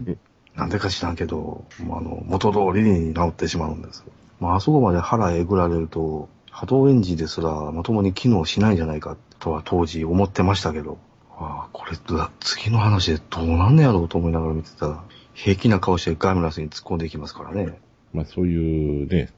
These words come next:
Speaker 1: あの、そういうなんか、なんていうんですか、訴求力、もっともっ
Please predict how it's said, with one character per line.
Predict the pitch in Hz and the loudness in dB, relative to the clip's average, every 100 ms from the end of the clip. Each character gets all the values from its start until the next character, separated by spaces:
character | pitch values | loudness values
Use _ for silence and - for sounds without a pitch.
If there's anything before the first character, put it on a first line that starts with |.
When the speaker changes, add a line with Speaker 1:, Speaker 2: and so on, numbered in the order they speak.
| _ 76 | _ -10
Speaker 1:
あ | 71 | -8
の、 | 64 67 - - _ _ _ - | -6 -8 -12 -18 _ _ _ 0
そ | |
う | 82 | 2
い | 73 67 | 2 0
う | |
な | 76 | -2
ん | |
か、 | 62 - | -4 -4
な | - 90 82 | 2 4 4
ん | - | 0
て | 64 | -6
い | |
う | |
ん | 64 | -10
で | |
す | - | -8
か、 | 73 107 | -4 -2
訴 | 90 | 4
求 | 143 92 | 6 6
力、 | - 73 - _ _ 90 | 4 -6 -10 _ _ 2
も | 113 | 2
っ | |
と | 110 87 | 2 0
も | |
っ | 87 | -2